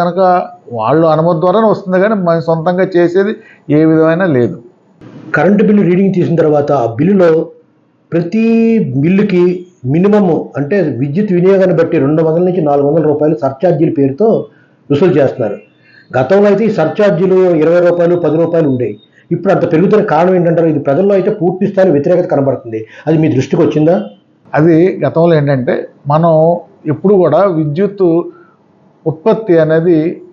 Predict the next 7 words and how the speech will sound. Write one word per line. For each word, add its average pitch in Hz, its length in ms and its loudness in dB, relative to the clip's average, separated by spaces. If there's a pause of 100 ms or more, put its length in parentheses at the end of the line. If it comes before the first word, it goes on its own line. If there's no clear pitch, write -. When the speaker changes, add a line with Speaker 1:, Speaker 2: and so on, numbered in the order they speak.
(160)
Speaker 1:
మనం 160 200 -2
రకరకాలుగా 165 640 0
విద్యుత్ 160 340 0
ఉత్పత్తి 151 440 -4
చేస్తుంటాం. 120 420 -6
అంటే 127 240 0
హైడ్రల్, 117 760 0